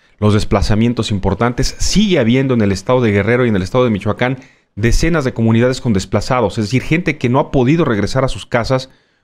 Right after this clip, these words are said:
porque la delincuencia tomó el control de sus pueblos. Y no hay nadie, todavía, en este momento, no hay nadie que intervenga, ni el estado,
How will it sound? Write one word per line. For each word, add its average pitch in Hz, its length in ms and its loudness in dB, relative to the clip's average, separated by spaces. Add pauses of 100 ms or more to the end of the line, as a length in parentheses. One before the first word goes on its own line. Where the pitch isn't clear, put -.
porque 113 220 0
la 131 100 4
delincuencia 131 680 0
tomó 139 280 0
el 185 80 0
control 123 560 0 (220)
de 107 80 0
sus 101 200 -6
pueblos. 90 540 -2 (1040)
Y 139 120 4
no 143 140 4
hay 170 120 2
nadie, 156 560 0 (760)
todavía, 180 640 0 (440)
en 101 120 2
este 131 220 0
momento, 127 400 0
no 117 140 2
hay 151 100 2
nadie 156 460 0 (140)
que 113 100 -2
intervenga, 104 720 0
ni 190 320 2
el 196 120 4
estado, 123 520 -2